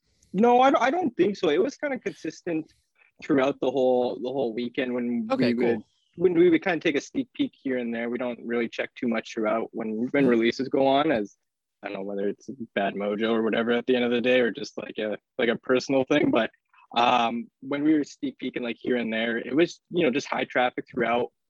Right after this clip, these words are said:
Speaker 1: the, the whole weekend there. So it was consistent. I think, I think
Speaker 2: Nice.
Speaker 1: Shopify might throttle someone if they're, you know, hitting ten or twenty thousand people on the site at once, but
Speaker 2: Mm-hmm.
Speaker 1: no, we're still small compared to other people <laughs> at the end of the day. But for us, it was, it was great.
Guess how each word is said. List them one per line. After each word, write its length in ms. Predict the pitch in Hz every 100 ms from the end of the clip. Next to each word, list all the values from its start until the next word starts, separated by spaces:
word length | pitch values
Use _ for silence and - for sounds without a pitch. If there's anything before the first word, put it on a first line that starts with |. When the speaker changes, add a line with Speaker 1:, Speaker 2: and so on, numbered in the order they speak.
| 147
Speaker 1:
the, 280 | 127 110 107 107
the 60 | 117
whole 240 | 127 120
weekend 400 | 110 117 135 131
there. 180 | 131 131
So 220 | - 117 - - _ -
it 60 |
was 120 | 190
consistent. 600 | - 117 - 120 - 120
I 140 | 117 117
think, 240 | 127 117 117 - -
I 80 | 123
think 240 | 175 160 -
Speaker 2:
Nice. 200 | 127 104
Speaker 1:
Shopify 180 | - 107 101
might 160 | 104 -
throttle 280 | 110 113
someone 320 | 113 123 123 117
if 80 | -
they're, 100 | 120
you 80 | 107
know, 120 | 101
hitting 200 | 104 104 -
ten 180 | 113 107
or 60 |
twenty 260 | - 104 107
thousand 320 | 107 104 - 117
people 260 | 110 110
on 100 | 107
the 60 | 104
site 220 | - 107
at 120 | 101
once, 360 | 101 107 147 -
but 200 | 98 92 -
Speaker 2:
Mm-hmm. 280 | 143 135 117 101
Speaker 1:
no, 180 | 87 95 107
we're 80 |
still 200 | - 135
small 380 | 117 - 101 95 104
compared 320 | - 117 113
to 80 | 101
other 160 | 101
people 440 | - 110 117 117 117 _ _ -
<laughs> 340 | 131 - _
at 140 | - -
the 140 | 143
end 120 | 139
of 40 | 135
the 100 | 135
day. 200 | 143 147
But 320 | 131 113 110 -
for 120 | 131
us, 200 | 127 135
it 80 | 123
was, 260 | 117 110 127
it 60 |
was 160 | 147 120
great. 260 | 113 98